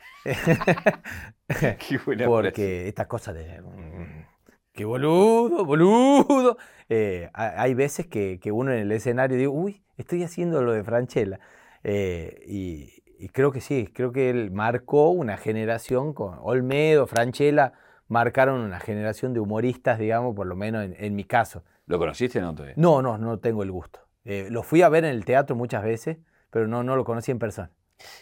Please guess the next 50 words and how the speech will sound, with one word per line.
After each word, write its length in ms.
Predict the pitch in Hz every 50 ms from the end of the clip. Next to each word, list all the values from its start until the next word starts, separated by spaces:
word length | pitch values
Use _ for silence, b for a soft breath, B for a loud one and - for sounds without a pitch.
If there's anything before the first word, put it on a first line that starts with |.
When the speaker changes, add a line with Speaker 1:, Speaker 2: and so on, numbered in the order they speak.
| B B -
Speaker 2:
Eh, 400 | 107 107 107 101 98 98 - -
¿en 100 | 107 107
qué 100 | 107 170
sos 200 | 170 170 135 110
bueno, 420 | 104 104 101 95 90 82 76 78 -
aparte 360 | - - - 92 82 71 82
del 80 | 80 80
humor? 300 | 78 78 78 73 76 - _ _ _ _ _ _ _ -
Speaker 1:
¿En 140 | 117 117 110
qué 120 | 135 151
soy 180 | 151 - 156 131
bueno? 420 | 113 120 127 135 156 180 214 208 -
Soy 180 | - 151 139
muy... 960 | 143 143 151 160 156 151 143 135 131 127 123 120 113 110 107 101 98 92 90 _ _ _ _ _ _ _ _ _ _ _
Puedo 160 | - 196 202
hacer 180 | 175 - - 156
varias 300 | 139 151 160 165 156 -
cosas 220 | - 156 151 - 135
a 40 | 123
la 100 | 113 110
vez, 260 | 120 135 127 98 85 _ _ _ _ _ _ _ _ -
que 220 | 123 123 127 113
creo 320 | - 131 139 143 143 139
que 100 | 131 131
eso 160 | 135 117 123 127
es 200 | 123 113 95 101
un... 520 | 107 107 101 95 95 92 90 90 92 - _ _ _ _ _ _ _ _ _ _ _ _ _
algo 260 | - 107 120 127 127
de 60 | 120 104
las 120 | 98 85
mujeres. 720 | 98 117 110 - - 135 131 127 147 156 156 - - _ _ _
Si 200 | - - 123 110
yo 120 | 127 123
la 60 | 120
veo 140 | 113 117 120
a 40 | 113
mi 160 | 104 95 90
señora 380 | - - 104 104 110 117 123 110
que 80 | 98
puede 200 | 82 - 101 98
hacer 180 | 90 - - 110
varias 220 | 104 104 107 95
cosas 240 | - 107 107 117 117
a 20 | 104
la 100 | 98 95
vez, 160 | 107 131 139
la 80 | 131 101
estoy 200 | - 117 110 107
imitando 600 | 104 107 101 - 117 113 110 101 92 87 92 90
bastante. 560 | 98 95 - - 123 123 123 117 160 175